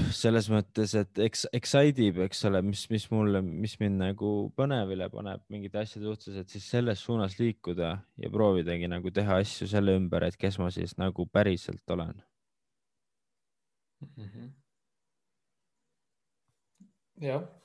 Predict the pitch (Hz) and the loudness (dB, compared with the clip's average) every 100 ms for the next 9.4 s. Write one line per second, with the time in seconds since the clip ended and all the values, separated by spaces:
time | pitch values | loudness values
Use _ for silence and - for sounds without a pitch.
0 | - - 143 151 147 160 165 156 165 180 | -10 -6 -4 -4 -4 -4 -2 -4 -4 -4
1 | 180 180 170 190 190 123 131 135 143 165 | 0 0 2 2 2 -2 -2 0 0 0
2 | 123 110 113 120 - - _ _ _ _ | -2 -4 -8 -10 -14 -20 _ _ _ _
3 | - _ _ _ _ _ _ _ _ - | -20 _ _ _ _ _ _ _ _ -10
4 | 139 143 160 170 - - _ _ _ _ | -2 -2 -2 -6 -12 -20 _ _ _ _
5 | 196 214 220 156 - - - 175 170 170 | 4 8 8 6 4 -4 2 4 4 2
6 | - 185 147 117 123 156 139 139 139 139 | 4 6 6 4 0 2 4 4 4 4
7 | 117 107 120 110 113 - 117 127 113 117 | 2 2 2 2 0 -6 0 2 2 2
8 | 120 113 - 117 - 120 131 - 117 127 | 0 -4 -6 -8 -8 -8 -8 -6 -6 -4
9 | 110 104 - - | -4 -6 -10 -20